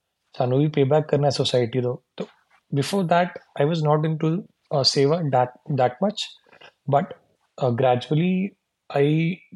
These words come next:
got to know what ਸਿੱਖੀ is, ਅ, what is the importance of ਸੇਵਾ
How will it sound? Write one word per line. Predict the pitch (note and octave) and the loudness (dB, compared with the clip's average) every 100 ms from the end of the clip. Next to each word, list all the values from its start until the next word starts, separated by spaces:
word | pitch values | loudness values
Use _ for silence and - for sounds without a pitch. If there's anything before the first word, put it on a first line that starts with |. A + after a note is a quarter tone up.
| C#3 | 0
got | C#3 | 0
to | - D#3+ | 0 2
know | D#3+ D#3 | 2 4
what | D3 C#3 | 2 0
ਸਿੱਖੀ | - C#3 - D#3 C#3 | -2 -2 -2 -2 0
is, | C#3+ | -2
ਅ, | D#3 - _ _ _ _ _ _ _ - C#3+ C3 | -2 -14 _ _ _ _ _ _ _ -4 0 0
what | B2+ C3+ D#3+ | 0 0 0
is | |
the | F3 | 0
importance | D3 C#3 B2+ A#2+ D#3 D#3+ | -2 -2 -2 0 -2 -2
of | |
ਸੇਵਾ | C#3+ C#3+ C3+ C#3+ | -2 -2 -2 -2